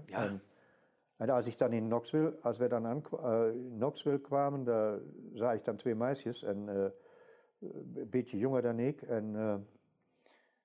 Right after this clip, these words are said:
Speaker 2: ja, en die wisten helemaal niks daarmee te beginnen. En ik, ik ben echt letterlijk van,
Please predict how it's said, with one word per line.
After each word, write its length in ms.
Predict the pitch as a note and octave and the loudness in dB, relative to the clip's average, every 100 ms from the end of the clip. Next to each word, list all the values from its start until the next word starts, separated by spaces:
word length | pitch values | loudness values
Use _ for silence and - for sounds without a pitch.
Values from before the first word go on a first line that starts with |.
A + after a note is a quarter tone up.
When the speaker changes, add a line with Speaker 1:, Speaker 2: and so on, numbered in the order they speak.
| _ _ _ - | _ _ _ -2
Speaker 2:
ja, 460 | A2+ B2+ F2+ E2 F#2 - - - E3 | 2 4 2 0 -6 -20 -20 -20 -10
en 260 | A2+ G#2 G2 - - _ _ _ | -8 -8 -10 -16 -20 _ _ _
die 340 | - D#3 A#2+ A#2+ | -20 -18 -6 0
wisten 240 | B2 G#2 | 0 2
helemaal 280 | A2 A2 G#2+ | 2 2 0
niks 180 | G#2+ - | -2 -4
daarmee 280 | G#2+ G2+ | -2 -2
te 120 | G2+ F#2+ | -2 -4
beginnen. 500 | G2 - D#3 C3 F2+ | -4 -2 0 -2 -4
En 160 | F2+ | -8
ik, 180 | G#2+ G2+ | -10 -10
ik 180 | - - | -8 0
ben 140 | C#3+ | 0
echt 340 | - C3+ E3 - | 4 2 0 -2
letterlijk 640 | A2+ E3 F3+ A#2+ F#2 B2 | 2 2 4 2 2 0
van, 360 | - A#2 G#2 | 0 0 0